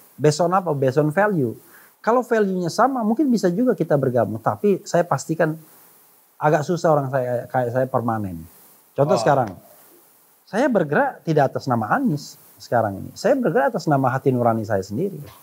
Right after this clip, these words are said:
Speaker 1: Apakah saya demo-demo itu dibayar? Enggak, malah keluar uang sendiri. Maksudnya keluar uang sendiri, ongkos sendiri, jalan kan.
Speaker 2: Makanya kemarin Timnas Amin bilang apa yang Abang lakukan
Speaker 1: Oh, dan itu benar.
Speaker 2: tidak
Speaker 1: Dan
Speaker 2: ada hubungannya dengan
Speaker 1: iya,
Speaker 2: Timnas Amin.
Speaker 1: itu tidak menunjukkan perpecahan. Saya melakukan apapun dan Anies tidak bisa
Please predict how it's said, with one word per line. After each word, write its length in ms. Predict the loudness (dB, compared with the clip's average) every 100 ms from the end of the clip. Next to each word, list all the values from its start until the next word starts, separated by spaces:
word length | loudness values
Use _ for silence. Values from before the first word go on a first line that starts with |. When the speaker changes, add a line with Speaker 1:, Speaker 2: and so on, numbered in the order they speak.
| -20 _ _ -4
Speaker 1:
Apakah 400 | 0 0 0 0
saya 240 | 2 2
demo-demo 560 | 2 2 2 2 2 0
itu 160 | -2
dibayar? 400 | 0 2 4 2
Enggak, 480 | 0 -2 2 2 2
malah 240 | 2 2 0
keluar 240 | 0 2 2
uang 240 | 2 0
sendiri. 400 | 0 2 0 -2 -10 -4
Maksudnya 240 | -2 0
keluar 160 | 4 4
uang 80 | 2
sendiri, 160 | 0 0
ongkos 400 | 0 -2 -4 -2
sendiri, 320 | 0 2 2
jalan 400 | 2 2 0 0
kan. 240 | -2 -2 -6
Speaker 2:
Makanya 200 | -2 -2 2
kemarin 180 | 0 0
Timnas 160 | -2 -2
Amin 240 | -4 -4
bilang 240 | 0 0
apa 160 | -2 -4
yang 160 | -2 -2
Abang 160 | -6
lakukan 320 | -4 -4 4
Speaker 1:
Oh, 240 | 4 4 0
dan 160 | 0
itu 160 | 0 0
benar. 400 | -4 0 0 0
Speaker 2:
tidak 160 | 0 0
Speaker 1:
Dan 80 |
Speaker 2:
ada 80 | 0
hubungannya 320 | -4 -4 -6
dengan 200 | -6 -6 -2
Speaker 1:
iya, 80 | 0
Speaker 2:
Timnas 360 | 2 2 2 0
Amin. 180 | -6 0
Speaker 1:
itu 180 | 0 0
tidak 240 | 2 2 2
menunjukkan 480 | 0 0 2 2 0
perpecahan. 720 | -4 -6 0 2 2 0 -4 -14 -20 -20 _ _ _
Saya 320 | -4 0 2
melakukan 400 | 2 -2 -2 -2
apapun 400 | 0 0 0 0
dan 160 | 0 2
Anies 320 | 2 0 0
tidak 320 | 2 4 2
bisa 160 | 2 0